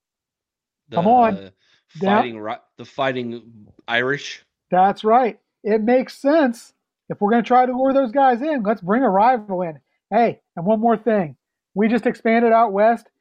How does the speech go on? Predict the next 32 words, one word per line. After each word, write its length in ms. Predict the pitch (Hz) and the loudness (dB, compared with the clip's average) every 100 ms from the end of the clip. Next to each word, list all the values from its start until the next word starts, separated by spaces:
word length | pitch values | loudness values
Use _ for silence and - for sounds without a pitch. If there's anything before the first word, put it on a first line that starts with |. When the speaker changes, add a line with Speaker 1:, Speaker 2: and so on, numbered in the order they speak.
| _ _ _ - | _ _ _ -4
Speaker 1:
I'm 160 | 294 | -4
sure 180 | 202 285 | -2 0
our 140 | 240 - | 0 2
friends 320 | 240 220 190 | 0 0 -2
i-, 20 | |
in, 580 | 196 240 226 202 190 202 | -4 -2 -2 -2 -6 -6
uh, 260 | 226 175 175 | -2 0 0
Los 300 | 196 226 214 | 0 0 0
Angeles 480 | 226 226 196 190 - | -2 -2 -2 -2 -4
would 120 | 180 | -4
be 80 | 180 | -2
a 80 | 175 | 2
lot 200 | 196 190 | 2 2
happier 440 | 196 220 208 185 | 0 0 -2 -4
if 80 | 170 | -2
they 80 | 202 | 0
had 180 | 190 165 | -2 -2
one 160 | 208 | -6
more 220 | 196 196 | -4 -4
game 240 | 175 196 180 | -4 -4 -4
they 80 | 185 | -2
got 200 | 190 - | -2 -4
to 80 | |
spend 220 | _ 202 185 | _ -8 -8
in 100 | 160 | -4
California 800 | 202 190 175 214 208 175 160 156 _ _ _ _ _ _ - | -2 -2 -4 -6 -6 -6 -10 -14 _ _ _ _ _ _ 0
rather 300 | 196 190 180 | 0 0 -4
than 100 | 165 | -2
having 240 | 190 185 | -2 -2
to 80 | - | -2
come 180 | 190 180 | -4 -6
east. 300 | 160 143 | -8 -14